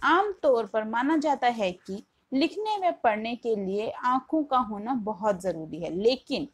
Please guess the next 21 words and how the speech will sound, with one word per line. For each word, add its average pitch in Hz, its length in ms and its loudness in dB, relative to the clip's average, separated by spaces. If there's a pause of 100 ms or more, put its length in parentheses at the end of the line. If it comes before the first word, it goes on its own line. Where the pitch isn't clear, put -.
(320)
लुईस 202 420 0
ब्रेल 247 240 4
ने 277 180 -2 (300)
इसको 277 280 -4
दृष्टिबाधितों 240 920 0
के 262 180 0
लिए 220 280 0
भी 277 200 0
संभव 214 480 -2
किया। 226 580 -2
और 185 160 0
यह 185 280 0
कैसे 240 400 2
संभव 302 380 2
हुआ, 349 200 4 (420)
आइए 240 360 6
आज 208 260 2
हम 294 200 -2
जानते 185 500 -2
हैं 170 140 -6
ये। 151 200 -10